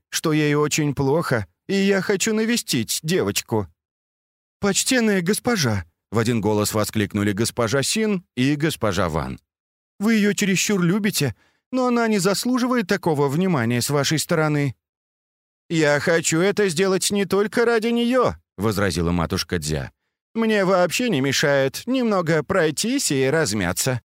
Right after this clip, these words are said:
Вы поешьте, а потом возвращайтесь сюда, и мы вместе пойдем».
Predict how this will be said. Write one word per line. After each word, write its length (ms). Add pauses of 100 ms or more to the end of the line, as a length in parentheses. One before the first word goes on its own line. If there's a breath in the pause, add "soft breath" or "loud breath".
(380)
Вы 240
поешьте, 680 (140)
а 180
потом 420
возвращайтесь 840
сюда, 480 (180)
и 180
мы 260
вместе 480
пойдем». 580